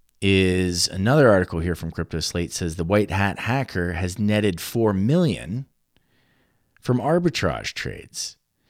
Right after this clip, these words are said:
So I think at this point, it's really not fair to call it a white hat.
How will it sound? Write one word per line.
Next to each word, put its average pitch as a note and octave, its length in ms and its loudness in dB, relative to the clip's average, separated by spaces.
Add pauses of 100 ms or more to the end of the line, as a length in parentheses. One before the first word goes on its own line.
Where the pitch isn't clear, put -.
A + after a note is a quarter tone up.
(420)
So G#2+ 920 6 (1800)
I G#2 80 0
think E3+ 220 0
at F3+ 80 0
this D3+ 180 -2
point, A2+ 460 2 (1600)
it's F#2 240 -2
really G#2 1040 4
not G2+ 360 0
fair G2 200 4
to F#2 100 0
call F#2+ 340 2
it F#2 100 0
a E2+ 100 -2
white E2 360 -4
hat. A2+ 340 -4